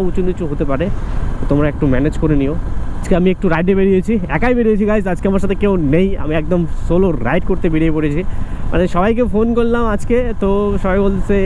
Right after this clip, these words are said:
এই করতেছি, ওই করতেছি, এই যাবো না, ওই যাবো না। আজকে মানে ভ্যালেন্টাইন্স ডে এসে বুঝতে পারছো, সবাই আজকে মানে গার্লফ্রেন্ড বয়ফ্রেন্ড নিয়ে ঘুরতে বেড়াবে। আমি আজকে fun to ride করতে বেরিয়েছি। আর আমার গাড়ির লুক তো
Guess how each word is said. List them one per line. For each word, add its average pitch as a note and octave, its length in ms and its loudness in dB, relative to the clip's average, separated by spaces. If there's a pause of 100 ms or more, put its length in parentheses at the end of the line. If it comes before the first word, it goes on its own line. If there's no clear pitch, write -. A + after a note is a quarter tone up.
(340)
এই G3+ 240 2
করতেছি, G3 380 0 (180)
ওই F#3 180 2
করতেছি, F#3+ 380 0
এই F#3+ 240 2
যাবো D#3 160 0
না, E3+ 120 2 (100)
ওই E3 120 0
যাবো E3 180 2
না। F3 120 0
আজকে G#3 220 0 (400)
মানে G3+ 140 2 (100)
ভ্যালেন্টাইন্স G#3 360 2
ডে A3+ 100 2
এসে G3+ 100 0
বুঝতে G3+ 280 0
পারছো, G3+ 240 0
সবাই G3 280 0
আজকে G3+ 240 0
মানে F#3+ 380 0
গার্লফ্রেন্ড F3 340 0
বয়ফ্রেন্ড E3+ 300 0
নিয়ে F3 180 2
ঘুরতে D3+ 320 0
বেড়াবে। C#3+ 260 0 (640)
আমি C#4+ 200 0
আজকে C4+ 200 0 (100)
fun G#3+ 140 2 (120)
to A#3 60 2 (100)
ride F#3+ 240 0
করতে G#3 220 0
বেরিয়েছি। G3 420 2 (300)
আর C#3+ 160 2 (140)
আমার D#3+ 200 0
গাড়ির E3 260 2
লুক D#3+ 180 0
তো F#3 40 2